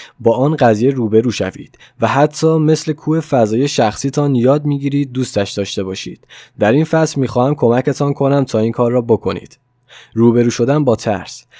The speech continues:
یک روز داستان پیرمردی را شنیدم که در حین آموزش در گورستان قدم می‌زد.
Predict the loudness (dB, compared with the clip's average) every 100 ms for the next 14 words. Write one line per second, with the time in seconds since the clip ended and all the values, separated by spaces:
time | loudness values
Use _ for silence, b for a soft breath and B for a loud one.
0 | b 0 2 2 -2 0 2 2 2 -2
1 | 0 0 2 2 0 -2 -2 0 0 0
2 | 0 0 0 0 2 2 0 0 2 2
3 | 2 0 0 -2 B B _ 2 2 4
4 | 4 4 2 2 2 2 2 -2 -4 -10
5 | -14